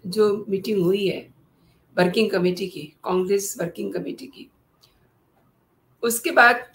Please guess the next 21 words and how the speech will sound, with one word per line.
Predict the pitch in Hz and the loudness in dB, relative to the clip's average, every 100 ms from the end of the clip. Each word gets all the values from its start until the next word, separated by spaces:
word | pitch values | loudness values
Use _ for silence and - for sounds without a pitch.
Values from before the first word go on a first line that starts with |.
| - - | -6 0
केंद्रीय | 202 202 220 | 2 4 2
चुनाव | 226 208 185 180 | 0 0 0 0
प्राधिकरण | 190 175 180 190 196 | 0 0 0 0 -2
के | 190 | -4
अध्यक्ष | 170 180 175 - - _ _ _ _ - | -2 -2 -4 -10 -16 _ _ _ _ -8
मधुसूदन | 190 196 208 214 202 | -4 -2 0 0 0
मिस्त्री | 202 190 185 220 208 | 0 -2 -2 -2 2
ने | 196 190 196 _ _ _ - | 2 0 -8 _ _ _ -4
ये | 185 185 180 - 185 | 0 2 0 -2 0
मीडिया | 180 190 | 2 2
को | 190 | 0
बताया | 180 180 208 180 180 | 0 0 0 0 -2
कि | 202 | -6
सीडब्ल्यूसी | 180 214 208 202 196 - | -8 -4 -4 -4 -8 -10
की | 202 | -6
बैठक | 180 180 202 - | -4 -4 -6 -10
में, | - - - _ _ _ _ _ _ - | -14 -14 -18 _ _ _ _ _ _ -4
आ, | 175 175 170 165 - _ _ _ _ _ _ - | 0 2 2 -2 -8 _ _ _ _ _ _ -8
सभी | - 226 240 247 | -2 0 0 0
सदस्यों | 226 180 190 - 220 | -2 0 0 2 2
ने | 202 208 | 2 0